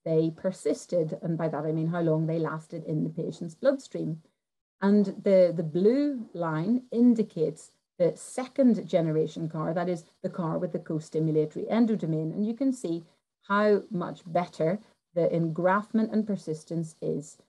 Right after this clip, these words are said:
And this one experiment was really enough to transform practice in the field and to reassure car T cell researchers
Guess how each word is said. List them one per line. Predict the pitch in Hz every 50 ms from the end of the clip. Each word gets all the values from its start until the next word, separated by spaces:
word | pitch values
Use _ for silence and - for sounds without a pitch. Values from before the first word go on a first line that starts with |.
| _ _ _ _ _ -
And | 196 202
this | 285 311 254 -
one | 208 214 226 247 262 262 277 277 277 262 -
experiment | 208 - - - - - - 165 160 160 170 175 185 226 277 277 - - _ _ _ _ _ _ _ -
was | 190 190 185
really | 208 254 294 320 311 277 240 208
enough | 190 175 175 170 165 160 - -
to | - 160
transform | 160 - - 185 180 180 165 160 - - - 165 160 160 160 170 165 160 - _ _ _ _
practice | - 208 233 254 254 - 233 226 -
in | 196 185 175
the | 165
field | 160 160 165 165 175 165 165 165 160 _ _ _ -
and | 190 190
to | - 190
reassure | 175 180 202 208 190 185 - - - 254 254 262 262 254 247 196 - _ _ _ _ _ -
car | - 220 226
T | 226 - 202 185
cell | - - 180 165 165 160
researchers | 156 165 160 - - 226 233 247 240 - - 175 160 160 160 160 -